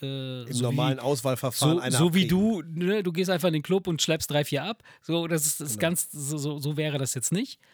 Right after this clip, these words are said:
Speaker 1: sondern dass sie in, in, wenn sie sich
Speaker 2: Ich,
Speaker 1: in
Speaker 2: ich muss ja
Speaker 1: direkt-
Speaker 2: nur mein Glied rausholen,
Speaker 1: <laughs> Genau,
Speaker 2: ne?
Speaker 1: ja.
Speaker 2: Dann sagen
Speaker 1: Du
Speaker 2: die
Speaker 1: schickst
Speaker 2: alle,
Speaker 1: dein Glied
Speaker 2: "Boah,
Speaker 1: vor.
Speaker 2: stinkt schrecklich,
Speaker 1: <laughs>
Speaker 2: aber sieht gut aus."
Speaker 1: Ja, nehme ich. Und, und, äh, also der, der Grundgedanke ist der, dass man halt,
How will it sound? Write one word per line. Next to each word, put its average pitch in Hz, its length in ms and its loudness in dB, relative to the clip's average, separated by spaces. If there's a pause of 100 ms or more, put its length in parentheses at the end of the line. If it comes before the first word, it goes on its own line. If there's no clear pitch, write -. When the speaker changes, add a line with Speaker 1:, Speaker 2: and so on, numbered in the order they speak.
(100)
Speaker 1:
sondern 160 480 -2
dass 151 180 0
sie 151 300 -4
in, 143 260 -2
in, 151 200 -4 (140)
wenn 147 160 -2
sie 143 140 -2
sich 135 300 -6
Speaker 2:
Ich, 143 60 -2
Speaker 1:
in - 20 0
Speaker 2:
ich 143 100 2
muss 143 140 2
ja 160 60 4
Speaker 1:
direkt- 156 80 2
Speaker 2:
nur 156 60 0
mein 147 200 2
Glied 143 340 -2
rausholen, 113 380 -2
Speaker 1:
<laughs> 196 140 4
Genau, - 200 4
Speaker 2:
ne? 190 120 6
Speaker 1:
ja. 175 240 2
Speaker 2:
Dann 143 180 0
sagen 170 220 6
Speaker 1:
Du 160 40 2
Speaker 2:
die - 80 4
Speaker 1:
schickst 202 160 6
Speaker 2:
alle, 180 80 6
Speaker 1:
dein 160 60 4
Glied 165 140 6
Speaker 2:
"Boah, 147 80 6
Speaker 1:
vor. 170 360 2 (180)
Speaker 2:
stinkt 202 460 2
schrecklich, 208 540 2 (160)
Speaker 1:
<laughs> 160 140 -6
Speaker 2:
aber 165 160 6
sieht 156 160 -2
gut 151 140 0
aus." 180 420 4 (520)
Speaker 1:
Ja, 147 300 2 (340)
nehme 170 240 6
ich. 120 220 -4 (420)
Und, 147 260 -4
und, 143 320 -6 (120)
äh, 123 340 -6 (180)
also 143 220 -2
der, 135 240 -6
der 147 140 -2
Grundgedanke 147 580 -2
ist - 140 -4
der, 143 120 -2
dass 143 220 -6
man 120 160 -4
halt, 123 220 -6